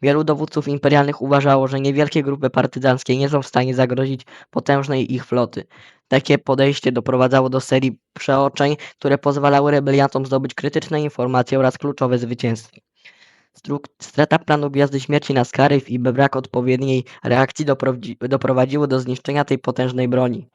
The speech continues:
Imperium zlekceważyło także znaczenie propagandy rebelii. Pomimo posiadania metod kontrolowanych przez państwo, nie udało się zneutralizować wpływu ruchu oporu na opinię publiczną.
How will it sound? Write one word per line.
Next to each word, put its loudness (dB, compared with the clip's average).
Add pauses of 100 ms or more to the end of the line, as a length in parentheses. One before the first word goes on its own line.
Imperium 0
zlekceważyło 0
także 0 (160)
znaczenie -2
propagandy 2
rebelii. 2
Pomimo -2
posiadania 0
metod -2
kontrolowanych 0
przez -6
państwo, -2
nie 0
udało 2
się -4 (220)
zneutralizować 2
wpływu -2
ruchu -4
oporu -2
na 0
opinię -2
publiczną. -4